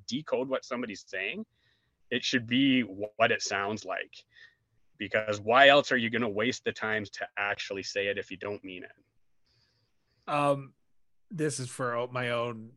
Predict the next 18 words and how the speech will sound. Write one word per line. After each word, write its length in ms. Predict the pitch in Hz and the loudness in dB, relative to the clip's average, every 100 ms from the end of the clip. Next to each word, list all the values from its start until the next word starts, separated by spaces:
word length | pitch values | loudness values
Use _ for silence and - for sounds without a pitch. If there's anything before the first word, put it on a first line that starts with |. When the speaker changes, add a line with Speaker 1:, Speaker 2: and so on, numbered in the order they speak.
| _ | _
Speaker 2:
my 200 | - 127 | -8 -4
own 180 | 120 120 | -4 -6
sanity 640 | - 127 117 113 107 110 | -6 -6 -6 -8 -10 -12
here. 480 | 110 - 113 104 104 | -14 -12 -10 -8 -10
We, 200 | 123 147 - | -8 -8 -4
we, 200 | 208 226 | -6 -2
we 180 | 233 226 | 4 4
understand 640 | 175 147 - 135 131 127 | 4 -2 -4 -2 -2 -4
that 100 | 113 | -6
even 240 | 139 135 139 | -4 -4 -4
those 200 | 127 117 | -6 -6
grants 440 | 123 120 127 123 | -8 -6 -6 -6
are 60 | 120 | -10
coming 280 | - 117 110 | -10 -12 -14
from 180 | 123 | -12
the 80 | 113 | -12
taxpayers, 840 | 107 123 113 113 - 117 98 104 98 | -8 -6 -6 -8 -12 -12 -12 -14 -12
right? 300 | 110 117 | -8 -8